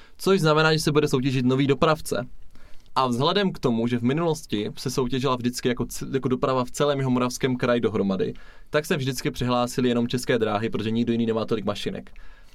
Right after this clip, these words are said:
Ale teď má Jihomoravský kraj některé vlastní mašinky. To znamená, že hlavní trasy, na kterých budou jezdit ty krajské mašinky, se budou soutěžit zvlášť od těch ostatních.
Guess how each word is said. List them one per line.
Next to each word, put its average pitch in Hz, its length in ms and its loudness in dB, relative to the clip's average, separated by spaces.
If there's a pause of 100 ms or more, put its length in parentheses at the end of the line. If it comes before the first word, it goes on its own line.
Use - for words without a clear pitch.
(140)
Ale 156 240 2
teď 104 520 -4
má 123 180 0
Jihomoravský 143 420 0
kraj 147 240 2
některé 160 420 0
vlastní 139 460 0
mašinky. 101 640 -2 (340)
To 127 120 -4
znamená, 139 460 2
že 98 140 -4
hlavní 156 480 2
trasy, 117 600 0
na 113 80 -2
kterých 123 260 -4
budou 127 160 0
jezdit 123 180 0
ty 113 100 -4
krajské 123 420 -2
mašinky, 98 420 -4
se - 120 -8
budou 117 180 -4
soutěžit 120 420 -4
zvlášť 104 560 -4 (240)
od - 120 -10
těch 131 120 -6
ostatních. 123 580 -6